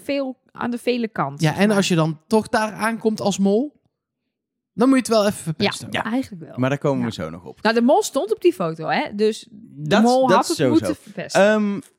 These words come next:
Speaker 3: eh, grappig vond ik nog dat, dat Lancelot de opmerking maakte dat hij het herkende. Nog eentje. Nog even één, één keer gooien.
Speaker 1: Oh.
Speaker 3: Uit het café kende hij dat. Daar zei hij
Speaker 1: <laughs> Ja,
Speaker 3: het ook
Speaker 1: precies.
Speaker 3: altijd. Nog eentje, nog eentje.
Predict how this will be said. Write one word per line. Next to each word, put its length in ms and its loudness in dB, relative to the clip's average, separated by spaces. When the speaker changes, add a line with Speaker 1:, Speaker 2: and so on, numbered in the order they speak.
Speaker 3:
eh, 420 0
grappig 400 -4
vond 120 -2
ik 60 -2
nog 220 -2
dat, 280 -4
dat 320 -2
Lancelot 440 -4
de 60 -8
opmerking 360 -6
maakte 340 -8
dat 200 -16
hij 80 -12
het 120 -14
herkende. 520 -6
Nog 240 -4
eentje. 520 -6
Nog 100 -14
even 260 -4
één, 200 -2
één 180 -4
keer 160 -12
gooien. 440 -4
Speaker 1:
Oh. 240 2
Speaker 3:
Uit 160 0
het 80 -8
café 400 0
kende 280 0
hij 140 -2
dat. 200 -2
Daar 100 -4
zei 140 0
hij 80 -2
Speaker 1:
<laughs> 20 0
Ja, 60 0
Speaker 3:
het 100 0
ook 60 -2
Speaker 1:
precies. 200 -6
Speaker 3:
altijd. 180 -12
Nog 140 -10
eentje, 260 -8
nog 120 -6
eentje. 320 -10